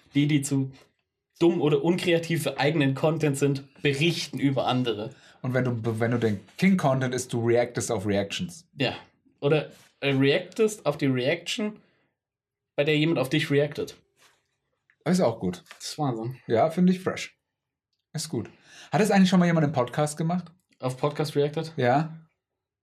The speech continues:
Speaker 2: Im Podcast? Aber es
Speaker 1: Ja.
Speaker 2: geht nicht, ne, weil du die Emo-, weil du die Bilder nicht siehst,
Speaker 1: Weil
Speaker 2: ne?
Speaker 1: du Bilder nicht siehst, ja.
Speaker 2: Ja.
Speaker 1: Das
Speaker 2: Aber man könnte auf einen Audiopod-, Audiopodcast im Videopodcast reacten.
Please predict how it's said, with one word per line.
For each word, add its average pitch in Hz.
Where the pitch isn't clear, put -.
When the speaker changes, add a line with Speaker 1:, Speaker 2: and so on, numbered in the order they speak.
Speaker 2:
Im 180
Podcast? 160
Aber 135
es 120
Speaker 1:
Ja. 131
Speaker 2:
geht 143
nicht, 107
ne, 117
weil 117
du 117
die 117
Emo-, 117
weil 117
du 113
die 113
Bilder 135
nicht 101
siehst, 98
Speaker 1:
Weil 143
Speaker 2:
ne? 139
Speaker 1:
du 139
Bilder 151
nicht 135
siehst, 135
ja. 143
Speaker 2:
Ja. 110
Speaker 1:
Das -
Speaker 2:
Aber 143
man 143
könnte 175
auf -
einen 139
Audiopod-, 160
Audiopodcast 160
im 131
Videopodcast 110
reacten. 98